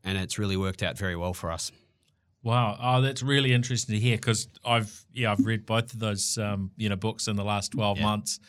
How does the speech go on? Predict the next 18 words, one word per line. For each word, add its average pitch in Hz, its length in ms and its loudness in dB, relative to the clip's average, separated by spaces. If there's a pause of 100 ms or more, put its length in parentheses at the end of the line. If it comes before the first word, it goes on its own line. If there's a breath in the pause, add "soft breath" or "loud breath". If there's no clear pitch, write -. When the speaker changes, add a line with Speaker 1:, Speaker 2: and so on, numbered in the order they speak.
(240 loud breath)
Speaker 2:
and 113 220 2
I'm 107 180 2
kinda, 110 420 2
there's 110 460 -4
part 120 300 6
of 117 60 0
me 113 100 4
is 110 80 0
still - 180 -2
trying 110 220 -2
to 104 80 0
get 120 140 -4
my 104 180 -2
head 110 160 -4
around, 107 400 -2 (320 loud breath)
well, 107 420 4
you 117 140 2
know, 104 160 2